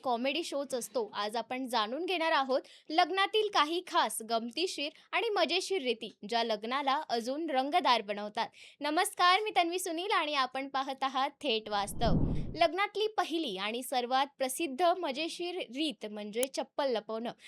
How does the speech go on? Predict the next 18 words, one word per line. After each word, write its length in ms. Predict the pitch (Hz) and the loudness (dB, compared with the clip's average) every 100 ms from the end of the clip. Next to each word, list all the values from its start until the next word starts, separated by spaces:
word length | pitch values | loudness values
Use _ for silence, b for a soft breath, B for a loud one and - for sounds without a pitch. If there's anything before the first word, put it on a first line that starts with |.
| B B | B B
नवरा 400 | 302 392 466 466 | 0 6 6 6
लग्नाच्या 400 | 359 359 392 427 | 4 2 2 2
मंडपात 480 | 392 311 294 302 285 - | 2 0 0 2 0 0
चपला 340 | 311 - 277 | -4 0 0
बाहेर 380 | 254 226 254 285 | 0 -2 -4 -2
काढतो 420 | 240 202 240 208 | -2 -2 -4 -6
आणि 200 | 220 226 220 | -6 -8 -6
तिथूनच 460 | 220 247 277 330 | -6 -4 -4 -4
सुरू 220 | - 269 285 | -4 -6 -4
होते 380 | 285 262 302 | -6 -4 -6
सगळ्यांचा 640 | 370 302 247 269 294 - 330 | -4 -4 0 2 0 -2 -2
उद्योग. 400 | 285 240 302 220 - B - | -2 -2 -2 -2 -6 B 2
चपला 380 | 359 339 415 480 | 2 4 4 4
इतक्या 320 | 277 339 359 | 2 2 2
सुरक्षित 500 | 381 311 339 - 403 | 2 0 0 0 -4
ठिकाणी 420 | 370 359 320 359 359 | -2 0 0 2 0
लपवल्या 440 | 359 285 339 381 | 2 2 4 4
जातात 440 | 277 226 214 214 | 4 0 0 -2